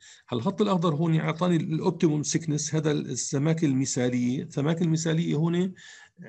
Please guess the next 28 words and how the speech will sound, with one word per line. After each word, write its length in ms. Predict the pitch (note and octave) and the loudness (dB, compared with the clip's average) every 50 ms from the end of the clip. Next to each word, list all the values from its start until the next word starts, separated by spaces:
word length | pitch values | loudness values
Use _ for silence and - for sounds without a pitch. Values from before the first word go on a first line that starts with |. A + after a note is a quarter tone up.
| G2 G#2 - - | -20 -18 -8 -2
عند 180 | C3 D3+ D#3+ - | 0 0 0 0
شروط 280 | - - F3 G3 - | 0 2 0 0 0
اقتصادية 560 | D#3+ - - E3 - D#3+ D#3+ D3 F3+ F#3 E3 C3+ | -2 -8 -6 -4 0 0 2 2 2 2 2 2
وليس 320 | A#2 C3+ E3 E3+ E3 E3+ | 2 2 0 0 -2 -2
شروط 260 | D#3+ - F3 D#3 D#3 | -4 -2 -2 -2 -2
فنية. 460 | - - B2+ A#2+ A#2+ A2+ A2 A2+ A2 - C#3+ | -4 -4 -4 -2 0 0 -2 -2 -4 -4 -4
أنا 100 | C3+ C3+ | -2 -2
مضطر 380 | C3+ - - - G#3 G3 E3+ | -2 -4 -4 -4 -2 -2 -2
في 140 | - - C3 | -4 -6 -4
بعض 200 | C3 D#3 E3+ E3+ | -2 -2 -2 -4
الحالات 380 | E3 D#3+ - F3 E3 D#3+ D#3+ D3+ | -6 -8 -6 -4 -4 -4 -4 -4
أروح 300 | D3 D3+ F3 D3+ - - | -4 -2 -2 -4 -4 -8
باتجاه 400 | - B2+ B2 - C#3 B2+ - D3 | -12 -12 -10 -10 -10 -6 -6 -6
السماكة 440 | C3+ - - C3 C3+ D#3+ E3+ E3 F3 | -6 -6 -6 -4 -4 -4 -4 -4 -4
الأكثر 380 | D#3+ - F#3+ F3+ - - G3+ G#3 | -6 -6 -6 -8 -8 -8 -10 -10
حتى 300 | - - D#3+ - - - | -8 -10 -12 -12 -12 -14
أحقق 340 | - - D#3 D#3+ D#3 C#3+ - | -10 -10 -10 -10 -10 -16 -16
الشروط 300 | - - - C3 B2+ - | -18 -14 -12 -12 -10 -10
الفنية، 600 | G#2+ - - A2 A2 A#2 A#2 A2+ F#2+ F2+ F2 - _ _ _ _ _ - | -10 -8 -6 -4 -4 -2 -2 -2 -2 -4 -6 -8 _ _ _ _ _ -10
ل-، 100 | A#2 A2+ A#2+ B2 B2+ C3 - - - - - | -6 -6 -4 -4 -4 -6 -8 -10 -12 -14 -8
لل-، 560 | - B2 B2 - - - - - - - D3 | -6 -4 -4 -4 -6 -8 -10 -12 -14 -12 -12
إن 60 | C#3 | -12
كان 280 | - - D#3+ E3 E3 D#3+ | -6 -4 -2 -2 0 -2
كود 380 | D#3+ - F3+ F#3 G3 F#3+ D#3+ - D#3 | -2 -2 -2 -2 -2 -2 -4 -6 -6
أو 220 | C#3+ C#3 - - | -4 -4 -4 -4
أي 320 | D#3 C#3+ C#3+ C3 B2+ B2+ | -6 -4 -2 -2 -2 -2
متطلبات 640 | B2+ B2 A#2+ A2 A2 - A#2 A#2 A2 A2 A2 G#2+ - | -4 -6 -8 -14 -10 -8 -8 -6 -4 -4 -6 -6 -6
أخرى، 360 | - A#2+ - A2 A2+ A#2 A#2+ | -10 -14 -10 -8 -8 -8 -8